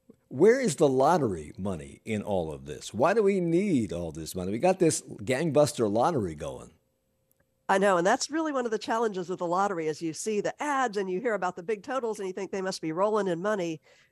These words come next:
Speaker 2: And C M S actually addressed that when they rolled this out and said, "Yeah, we do." I mean, the last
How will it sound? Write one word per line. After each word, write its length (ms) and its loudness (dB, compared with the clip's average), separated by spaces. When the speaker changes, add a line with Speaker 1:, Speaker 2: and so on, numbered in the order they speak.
Speaker 2:
And 260 2
C 120 0
M 100 0
S 160 -2
actually 320 -4
addressed 400 -4
that 180 0
when 80 -4
they 80 -4
rolled 240 -2
this 200 -4
out 260 0
and 120 -4
said, 300 -6
"Yeah, 180 4
we 160 4
do." 340 2
I 100 0
mean, 160 0
the 140 0
last 540 -2